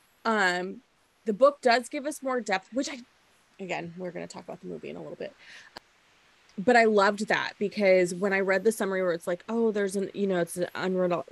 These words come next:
unreliable narrator technique," and I thought, "Oh, okay." And then she's, you know, blog entry after blog entry after blog entry. I'm like, "What? When are we gonna get to the point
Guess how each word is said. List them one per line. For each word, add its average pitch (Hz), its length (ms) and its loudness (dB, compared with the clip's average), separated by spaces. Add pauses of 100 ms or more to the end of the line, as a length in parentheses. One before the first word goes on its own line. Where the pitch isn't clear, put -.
unreliable 180 760 2
narrator 302 500 2
technique," 202 540 -4
and 185 80 -4
I 175 80 -4
thought, 175 220 -6
"Oh, 214 160 -4
okay." 170 420 -4 (760)
And 220 180 4
then 220 160 4
she's, 208 320 -4 (140)
you 214 120 0
know, 196 200 0 (100)
blog 214 360 4
entry 226 280 0
after 185 200 -2
blog 196 320 0
entry 202 260 -2
after 180 180 -2
blog 202 320 0
entry. 208 260 0
I'm 196 100 -6
like, 196 200 -10
"What? 277 380 -10
When 285 200 -2
are 403 80 -2
we 427 140 0
gonna 320 160 -2
get - 160 -4
to 220 100 -12
the 226 80 -2
point 180 540 -2